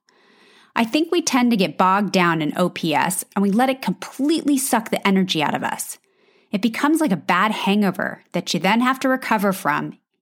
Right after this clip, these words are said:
eating away at more time. And there are times in our lives when O P S is pervasive. You may look at your calendar and it is wall-to-wall O P S.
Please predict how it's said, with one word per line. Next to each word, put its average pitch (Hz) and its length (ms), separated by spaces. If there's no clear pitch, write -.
eating 202 280
away 180 260
at 170 80
more 208 240
time. - 500
And 185 160
there 220 140
are 294 60
times 233 440
in 247 60
our 254 160
lives 156 600
when 180 260
O 202 160
P 220 260
S 185 200
is 185 140
pervasive. 160 960
You 208 160
may 302 140
look 226 260
at 247 120
your - 80
calendar 180 540
and 180 160
it 214 120
is 254 180
wall-to-wall 190 1200
O 185 140
P 185 240
S. - 420